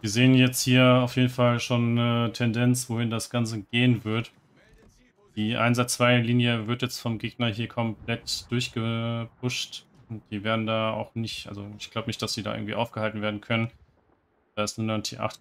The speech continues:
Kreuzer und die Split. Die haben nicht so eine große Stoppwirkung. Montana, hm, sie lebt noch,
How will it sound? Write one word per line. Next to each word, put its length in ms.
Kreuzer 420
und 320
die 160
Split. 460
Die 100
haben 120
nicht 100
so 80
eine 100
große 300
Stoppwirkung. 880
Montana, 680
hm, 200
sie 160
lebt 240
noch, 240